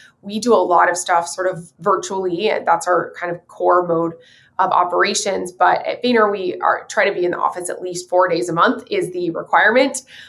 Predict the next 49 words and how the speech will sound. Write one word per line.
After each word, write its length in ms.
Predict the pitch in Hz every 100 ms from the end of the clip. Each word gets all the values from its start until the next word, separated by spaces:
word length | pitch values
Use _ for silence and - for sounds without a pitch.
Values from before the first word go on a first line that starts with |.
| -
um, 180 | 190 175
for 140 | 170 180
VaynerX, 680 | 190 175 170 254 - -
which 160 | 196 185
I 60 |
think 180 | 185 214
is 100 | 226
pretty 220 | - 370 -
reasonable. 540 | 202 202 196 202 196
And 100 | 185
it 120 | 175
also 260 | 196 202 196
gets 220 | 190 190
people 320 | 202 185 180
together 420 | 175 165 165 185 180
'cause 200 | 170 - - _
so 260 | - 240 269
much 240 | 214 208
of 100 | 208
our 300 | - 175 180
job 380 | 175 175 175 170
is, 240 | 165 160
is 140 | - 175
in 240 | 180 185
person, 520 | 175 180 180 180 175 - -
i-, 240 | 165 -
is 220 | - 247 240
collaborating, 640 | 294 262 214 - - - _ - _
right? 220 | 220 233
And, 160 | 202 202
you 60 |
know, 200 | 190 180 180
getting 260 | 233 208 202
a 100 | 196
coffee 440 | - 185 165 202
with 140 | 170 170
someone 280 | 175 175
in 140 | 170 165
person 500 | - 175 180 175 170
is, 240 | 175 170 _ _ _ _
is 180 | 202 196
really 220 | 185 180
nice. 420 | 359 156 208 - -
I 80 | -
think 220 | 240 240
the 400 | 202 185 185 - _ _
geographic 600 | 175 202 214 190 175 185
barriers 440 | 165 160 170 180 -
have, 180 | 175